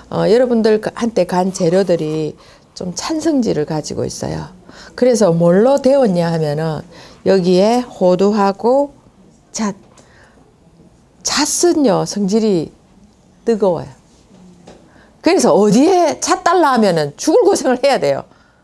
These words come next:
잣은 어디에 달려 있습니까? 저 잣나무 꼭대기에 달려 있어요. 그래서 잣이 비싼 이유가 잣이 이게 밑에 대롱대롱 달려 있으면은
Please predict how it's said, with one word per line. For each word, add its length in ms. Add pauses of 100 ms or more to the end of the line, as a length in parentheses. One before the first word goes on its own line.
(220)
잣은 280
어디에 220
달려 260
있습니까? 540 (340)
저 100 (840)
잣나무 380
꼭대기에 480
달려 300
있어요. 280 (800)
그래서 160
잣이 340
비싼 380
이유가 680 (580)
잣이 400
이게 400
밑에 320
대롱대롱 540
달려 260
있으면은 640